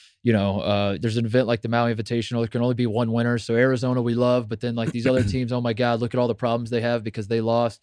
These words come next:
Speaker 2: Yeah.
Speaker 1: Um, and we come out of it saying
Speaker 2: <clears throat>
Speaker 1: every team that won their tournament is a top five team.
Speaker 2: Yes.
Speaker 1: They have to be.
Speaker 2: Yes.
Speaker 1: And if they're not,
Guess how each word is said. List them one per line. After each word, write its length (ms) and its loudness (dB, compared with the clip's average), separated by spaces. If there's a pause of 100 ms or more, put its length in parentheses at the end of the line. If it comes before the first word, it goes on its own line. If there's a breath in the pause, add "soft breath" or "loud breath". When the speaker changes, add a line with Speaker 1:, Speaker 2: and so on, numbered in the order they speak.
(140 soft breath)
Speaker 2:
Yeah. 220 6
Speaker 1:
Um, 480 2 (420)
and 80 0
we 80 4
come 200 0
out 180 4
of 80 2
it 100 2
saying 480 -2 (220)
Speaker 2:
<clears throat> 200 -2
Speaker 1:
every 300 6
team 240 2
that 140 4
won 240 2
their 140 2
tournament 500 -4 (800)
is 120 0
a 60 -4
top 240 2
five 240 -4
team. 260 -18
Speaker 2:
Yes. 300 4
Speaker 1:
They 80 6
have 220 2
to 80 -14
be. 160 -16
Speaker 2:
Yes. 240 4
Speaker 1:
And 100 2
if 80 -4
they're 120 4
not, 440 2